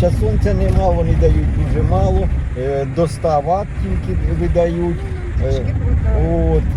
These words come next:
Speaker 1: ну, чуть-чуть під зарядку. Щас, сьогодні вимикають два на два. Ну, я поставив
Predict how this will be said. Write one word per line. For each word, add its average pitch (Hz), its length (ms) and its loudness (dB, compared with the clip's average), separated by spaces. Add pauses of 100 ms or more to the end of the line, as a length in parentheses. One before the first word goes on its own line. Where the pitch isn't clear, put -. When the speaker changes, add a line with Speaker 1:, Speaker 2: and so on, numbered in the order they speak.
Speaker 1:
ну, 277 220 0
чуть-чуть 240 340 0
під 185 220 0
зарядку. 165 640 0 (220)
Щас, 170 200 2 (300)
сьогодні 156 420 -2
вимикають 147 800 0
два 143 220 2
на 131 160 -2
два. 156 360 0 (800)
Ну, 196 260 0
я 160 200 2
поставив 147 560 0